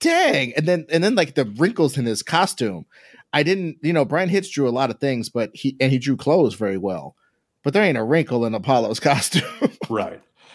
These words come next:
Speaker 2: I mean, that's the Apollo that we're used to getting. And this is the lumpy, weird-looking Apollo that Frank Quitely was gonna give us.
Speaker 1: <laughs>
Speaker 2: And I think, I mean, I think you said it best, right? Like,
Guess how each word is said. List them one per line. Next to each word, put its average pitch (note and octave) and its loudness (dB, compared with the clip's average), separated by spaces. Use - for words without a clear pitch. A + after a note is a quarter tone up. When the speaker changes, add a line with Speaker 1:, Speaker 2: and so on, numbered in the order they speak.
Speaker 2:
I D#3 -2
mean, D#3 4
that's F#3+ 2
the C#3+ 2
Apollo C3+ 2
that A2+ -4
we're G#2+ -10
used B2+ 0
to G2+ -10
getting. F2 -4
And A2 -2
this D#3 4
is A#2 -4
the G#2+ 2
lumpy, A2 2
weird-looking G#2+ 0
Apollo F#2+ -2
that B2 0
Frank A#2+ 2
Quitely D3 2
was G2+ -6
gonna B2+ -2
give G2 -2
us. F#2 -8
Speaker 1:
<laughs> - -4
Speaker 2:
And G3+ 4
I G#3 4
think, C4 0
I G#3 2
mean, G#3+ 4
I G#3 4
think G#3+ 2
you D3 2
said C3 2
it - -12
best, G2 -2
right? A2+ 0
Like, A#2 -2